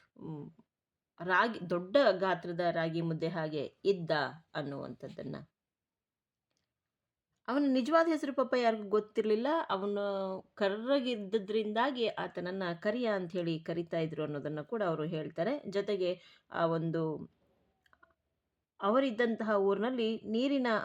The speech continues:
ಅಭಾವ ಇದ್ದದ್ದನ್ನು ಕೂಡ ಇಲ್ಲಿ ಹೇಳ್ತಾ ಹೋಗ್ತಾರೆ. ಜೊತೆಗೆ ಆ ಬೋರ್‌ವೆಲ್‌ನಲ್ಲಿ ನಾವು ಎಷ್ಟೇ, ಆ, ಪಂಪ್ ಮಾಡಿದ್ರು ಕೂಡ, ಹೊಡೆದ್ರು ಕೂಡ ಜೋರಾಗಿ ಅದ್ರಲ್ಲಿ ಬರ್ತಾ ಇದ್ದದ್ದೇ, ಮ್, ದಾರದ ಎಳೆಯ ಗಾತ್ರದಷ್ಟು ನೀರು ಹೊರತು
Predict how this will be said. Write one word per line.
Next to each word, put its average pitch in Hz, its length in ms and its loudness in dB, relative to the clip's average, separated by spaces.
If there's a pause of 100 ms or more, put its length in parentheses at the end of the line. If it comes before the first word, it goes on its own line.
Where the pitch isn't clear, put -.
ಅಭಾವ 175 380 0
ಇದ್ದದ್ದನ್ನು 170 480 -2
ಕೂಡ 180 180 -4
ಇಲ್ಲಿ 165 180 0
ಹೇಳ್ತಾ 165 320 -2
ಹೋಗ್ತಾರೆ. 175 840 -6
ಜೊತೆಗೆ 214 380 0
ಆ - 220 -2
ಬೋರ್‌ವೆಲ್‌ನಲ್ಲಿ 214 880 2
ನಾವು 185 240 -2
ಎಷ್ಟೇ, 269 760 0
ಆ, 175 60 -4
ಪಂಪ್ 220 380 2
ಮಾಡಿದ್ರು 180 340 2
ಕೂಡ, 175 200 0
ಹೊಡೆದ್ರು 180 500 0
ಕೂಡ 180 180 -2
ಜೋರಾಗಿ 170 720 0 (240)
ಅದ್ರಲ್ಲಿ 170 280 2
ಬರ್ತಾ 170 280 2
ಇದ್ದದ್ದೇ, 214 640 2 (260)
ಮ್, 147 440 -8 (380)
ದಾರದ 233 420 4
ಎಳೆಯ 190 340 4
ಗಾತ್ರದಷ್ಟು 156 760 -2
ನೀರು 151 320 -4
ಹೊರತು 175 680 -4